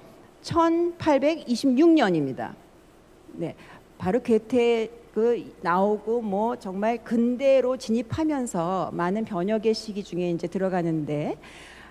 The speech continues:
자, 이 사진은요, 여러분 보시기에 어떠세요?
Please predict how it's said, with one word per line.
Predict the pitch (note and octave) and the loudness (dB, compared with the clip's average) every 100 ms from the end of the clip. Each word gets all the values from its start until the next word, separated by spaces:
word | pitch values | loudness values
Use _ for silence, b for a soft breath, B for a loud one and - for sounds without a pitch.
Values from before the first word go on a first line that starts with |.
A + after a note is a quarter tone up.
| - | -10
자, | G#3+ F3+ | -6 -6
이 | C4 D4 D#4+ D#4+ | -4 -2 0 -2
사진은요, | - F#4+ E4+ C#4 G3 E3+ F3 | -4 -4 -2 -2 -2 -2 0
여러분 | F3+ C4+ E4 | 0 0 0
보시기에 | C4+ C4+ C4+ C#4 | -4 -4 -4 -2
어떠세요? | B3+ F#3+ A3 G3 E3 D3 A3+ | -2 0 -4 -2 -2 -2 -6